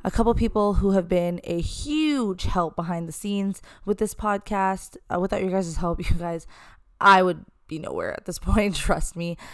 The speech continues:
So I wanna give a huge shout out to Reina the artist, who did an amazing job on my new cover art. It looks exactly like me, and it's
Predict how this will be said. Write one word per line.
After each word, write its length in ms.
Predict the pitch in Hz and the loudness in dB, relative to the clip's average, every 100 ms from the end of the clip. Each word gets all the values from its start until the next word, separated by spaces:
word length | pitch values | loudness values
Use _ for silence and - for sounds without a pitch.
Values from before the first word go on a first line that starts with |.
| - | -16
So 180 | - 226 | 2 6
I 80 | 208 | 6
wanna 240 | 214 220 | 6 0
give 220 | 226 226 208 | -2 -2 0
a 260 | 196 190 185 | 0 2 0
huge 420 | - - 277 - | 0 0 -2 -4
shout 320 | - 202 180 | -6 -4 -2
out 360 | 196 233 - - | -2 -4 -10 -16
to 460 | - - 202 185 180 | -8 -2 0 2 0
Reina 480 | - 170 175 185 214 | -2 -4 -4 -4 -4
the 140 | 240 - | -4 0
artist, 640 | 170 170 185 294 - - - - - - - | 0 0 -2 -2 -6 -12 -18 -20 -20 -14 -2
who 240 | 226 208 196 | 2 2 2
did 180 | 190 | -2
an 100 | 185 | -2
amazing 800 | 196 233 349 392 392 339 285 269 226 | -8 -10 -10 -4 0 0 0 -4 -2
job 300 | 208 196 185 | 0 0 -4
on 140 | - 185 | -6 -4
my 120 | 185 | -4
new 180 | 185 208 | -4 -4
cover 360 | - 214 202 190 | -2 -2 -2 -4
art. 420 | 190 240 - - - - | -2 -4 -8 -12 -12 -10
It 60 | 180 | -4
looks 180 | 190 - | -4 -6
exactly 680 | 175 151 160 180 220 240 233 | -10 -10 -6 -6 -8 -10 -8
like 280 | 190 180 - | -8 -10 -14
me, 220 | 185 185 | -14 -10
and 120 | 180 175 | -8 -6
it's 400 | 170 - - | -8 -12 -18